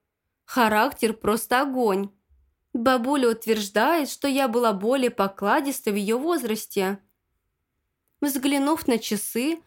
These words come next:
облегчённо выдыхаю. Осталось четыре минуты, и такси заедет на парковку. Остановившись у клумбы с цветами, Верушка наклоняется и нюхает георгины.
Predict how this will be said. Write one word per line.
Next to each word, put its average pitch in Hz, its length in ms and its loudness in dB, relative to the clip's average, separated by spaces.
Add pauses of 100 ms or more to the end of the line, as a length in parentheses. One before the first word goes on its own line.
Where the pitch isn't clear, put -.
(160)
облегчённо 277 720 0
выдыхаю. 208 800 0 (460)
Осталось 269 640 -2
четыре 233 420 -2
минуты, 220 600 0
и 320 180 -4
такси 277 400 -2
заедет 233 640 -2
на 208 80 -2
парковку. 202 880 -2 (1160)
Остановившись 285 1040 0
у 208 60 0
клумбы 226 460 0
с 202 60 -6
цветами, 240 760 0 (240)
Верушка 294 540 0
наклоняется 220 840 0
и 214 60 0
нюхает 208 440 -2
георгины. 233 800 -2